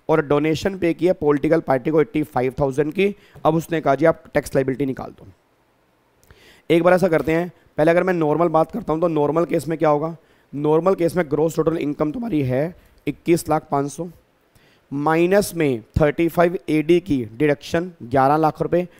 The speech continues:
तो इनकम तुम्हारी बच गई दस लाख पाँच सौ, ये तुम्हारी इनकम है जी।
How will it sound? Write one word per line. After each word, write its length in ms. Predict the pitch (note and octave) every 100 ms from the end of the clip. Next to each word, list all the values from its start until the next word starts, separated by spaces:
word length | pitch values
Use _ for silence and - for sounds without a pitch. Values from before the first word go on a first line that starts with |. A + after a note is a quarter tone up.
| _
तो 60 | E3+
इनकम 400 | D#3+ D3+ F3 F3+
तुम्हारी 280 | D#3+ D#3 D#3+
बच 180 | C#3
गई 100 | -
दस 240 | E3+ C#3 -
लाख 140 | D#3+ D#3+
पाँच 180 | C3+ C3
सौ, 180 | - F3+ D3+
ये 180 | D#3
तुम्हारी 260 | G3 D#3+ D#3+
इनकम 360 | C3+ B2+ B2 G#2+
है 60 |
जी। 160 | -